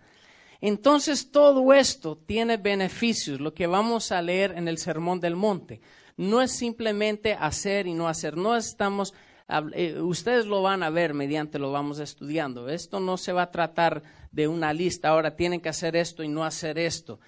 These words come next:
Es, es, es mucho más que eso. Es algo que, eh,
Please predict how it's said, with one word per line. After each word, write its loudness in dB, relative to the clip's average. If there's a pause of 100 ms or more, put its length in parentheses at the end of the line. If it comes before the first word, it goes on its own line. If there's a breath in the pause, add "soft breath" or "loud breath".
(240 soft breath)
Es, -2
es, -2
es -2
mucho -2
más -2
que 0
eso. -2
Es -2
algo 2
que, -2 (580 loud breath)
eh, -6